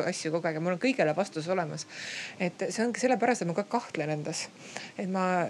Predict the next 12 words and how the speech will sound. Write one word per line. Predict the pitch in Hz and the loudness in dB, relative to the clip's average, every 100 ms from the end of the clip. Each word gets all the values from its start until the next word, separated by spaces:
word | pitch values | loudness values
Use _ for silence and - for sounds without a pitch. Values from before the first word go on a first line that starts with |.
| - | 0
kui | 202 | 2
ma | 202 | 4
lähen | 202 214 196 | 4 2 2
kuhugi | 233 214 | 2 4
avalikult | 254 233 170 - 175 | 6 6 4 0 0
esinema, | 285 240 175 170 170 - - - | 2 2 2 0 -4 -8 -16 -4
siis, | 214 202 - 202 185 | -2 0 0 0 2
noh, | 196 | 0
kas | 196 214 | -2 -2
või | 196 | -2
võtame | 190 180 | 0 -2
seesama, | 175 196 247 180 | -2 -2 0 2